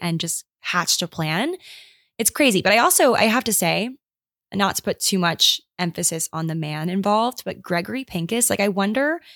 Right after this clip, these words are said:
what his deal was. I should probably look into it, honestly, because I can imagine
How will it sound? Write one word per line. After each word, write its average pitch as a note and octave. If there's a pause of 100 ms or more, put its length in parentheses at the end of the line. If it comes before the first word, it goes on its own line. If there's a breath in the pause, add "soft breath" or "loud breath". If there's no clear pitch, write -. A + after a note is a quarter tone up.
(360 loud breath)
what G#3+
his F#3
deal D3+
was. F#2+
I F#3
should -
probably C4
look F3+
into E3
it, -
honestly, D#3+
because E3+ (480 soft breath)
I G3+
can A#3+
imagine F#3+